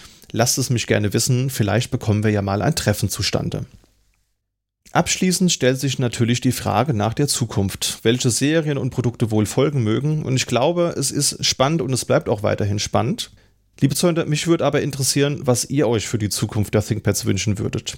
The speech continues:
Lasst es mich gerne wissen über die üblichen Kanäle. Für heute soll's das aber mal gewesen sein, liebe Zuhörende.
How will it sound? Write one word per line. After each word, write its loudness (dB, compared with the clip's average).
Lasst 0
es -2
mich 0
gerne 2
wissen 2
über 0
die -6
üblichen -2
Kanäle. -2
Für -2
heute 2
soll's 0
das -2
aber 2
mal 0
gewesen 0
sein, 0
liebe -2
Zuhörende. 0